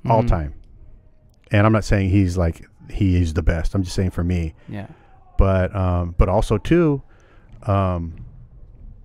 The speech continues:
Speaker 2: I went to Amsterdam in nineteen ninety-eight for the I T F,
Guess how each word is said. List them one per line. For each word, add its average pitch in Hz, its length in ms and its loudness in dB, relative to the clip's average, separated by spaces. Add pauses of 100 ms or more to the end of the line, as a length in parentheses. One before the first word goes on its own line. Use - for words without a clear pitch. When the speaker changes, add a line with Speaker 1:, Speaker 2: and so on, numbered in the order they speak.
(300)
Speaker 2:
I 107 100 0
went 113 200 0
to 104 80 -2
Amsterdam 107 640 0
in 92 100 -2
nineteen 104 400 -2
ninety-eight 95 560 0 (300)
for 92 220 -4
the 87 120 -4
I 95 140 0
T 95 280 -2
F, 76 300 -8